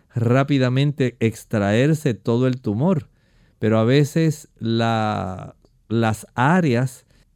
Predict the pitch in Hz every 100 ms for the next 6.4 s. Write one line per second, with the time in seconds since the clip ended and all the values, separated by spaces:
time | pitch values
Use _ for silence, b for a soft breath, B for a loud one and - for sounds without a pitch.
0 | _ _ - 165 196 190 156 131 113 127
1 | 143 160 147 127 117 139 127 123 120 120
2 | - 151 123 107 135 _ _ _ _ _
3 | _ - 110 117 135 143 110 113 123 151
4 | 190 214 214 202 160 170 160 156 160 156
5 | 131 131 139 - 107 120 135 139 120 101
6 | - 127 127